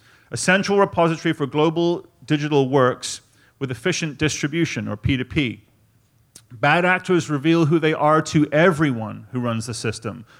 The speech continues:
So if you're gonna go up and claim that you own something, everyone's gonna see that you're doing that.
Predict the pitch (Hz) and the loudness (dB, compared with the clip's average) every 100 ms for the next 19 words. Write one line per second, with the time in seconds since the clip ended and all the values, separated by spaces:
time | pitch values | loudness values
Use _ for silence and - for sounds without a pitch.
0 | _ 135 170 185 185 143 156 - - 190 | _ -2 2 4 4 4 2 -2 -2 2
1 | 165 135 127 143 - 147 175 - 117 110 | 2 2 2 2 4 4 2 0 -2 -4
2 | 110 107 117 127 _ _ _ 160 156 160 | -8 -10 -10 -16 _ _ _ 2 6 6
3 | 151 147 147 127 - 151 131 - 117 113 | 6 4 0 -2 2 2 0 -2 -6 -6
4 | 110 104 78 - | -6 -8 -14 -20